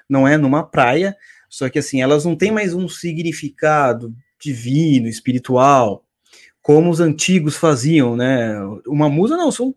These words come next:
mulheres na praia, admirando. Você vai ter um aspecto ali um pouco de nudismo também, não é? Você vai ver que ela-, que elas estão, parece ser uma praia de nudismo. É interessante, eu tava conversando com uma pessoa ontem, e ela me relembrou,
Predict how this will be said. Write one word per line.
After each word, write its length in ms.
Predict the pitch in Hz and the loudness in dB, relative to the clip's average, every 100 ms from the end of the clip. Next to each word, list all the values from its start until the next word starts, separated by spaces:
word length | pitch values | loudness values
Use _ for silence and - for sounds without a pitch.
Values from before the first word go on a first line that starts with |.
| 214 | -6
mulheres 680 | 285 269 202 175 - - - | 2 4 4 2 -2 -12 -12
na 140 | 190 | -12
praia, 560 | 180 202 196 190 175 156 - | -2 2 4 6 4 0 -10
admirando. 560 | 143 170 165 180 170 170 - - - - - | -4 2 4 4 2 -4 -14 -20 -20 -20 -10
Você 280 | 156 156 190 | -6 -2 0
vai 120 | 190 | 2
ter 80 | 196 | 0
um 100 | 190 | 0
aspecto 720 | 170 - 190 185 - 165 135 _ _ - | -2 -2 0 0 2 0 0 _ _ -6
ali 200 | 147 160 | 0 2
um 60 | 160 | 2
pouco 240 | 170 156 | -2 -2
de 100 | 151 | 2
nudismo 580 | 190 180 160 269 143 127 | 4 4 4 4 2 -4
também, 500 | 139 131 139 220 - _ _ _ _ _ - | -4 2 2 0 -10 _ _ _ _ _ -8
não 160 | 131 127 | -4 -2
é? 100 | 160 | -2
Você 120 | 160 | -2
vai 120 | 143 | -2
ver 100 | 147 | -2
que 80 | 151 | 0
ela-, 160 | 156 147 | 0 0
que 80 | |
elas 160 | 143 143 | -2 -4
estão, 340 | 135 143 135 135 | -2 0 0 2
parece 340 | 147 147 147 | 4 4 4
ser 140 | 151 | 0
uma 260 | 147 147 135 | 2 2 0
praia 180 | 143 135 | 0 0
de 100 | 131 | 0
nudismo. 420 | 147 143 147 180 - - - | -2 -2 -2 -4 -8 -20 -2
É 60 | 294 | 0
interessante, 500 | 277 262 160 208 196 | 6 6 6 2 2
eu 40 | |
tava 180 | 202 202 | 0 2
conversando 400 | 196 156 147 147 | 4 4 6 2
com 100 | 147 | 4
uma 120 | 139 | 0
pessoa 420 | 135 131 147 139 | 0 0 4 6
ontem, 260 | 160 196 196 _ - - _ _ _ _ _ _ _ 139 | 6 4 -2 _ -20 -20 _ _ _ _ _ _ _ -2
e 120 | 147 | 4
ela 640 | 160 165 156 135 123 120 113 - - | 6 6 6 4 0 -4 -8 -16 -4
me 100 | 156 | 2
relembrou, 640 | 147 180 170 139 175 175 | 6 6 6 6 6 6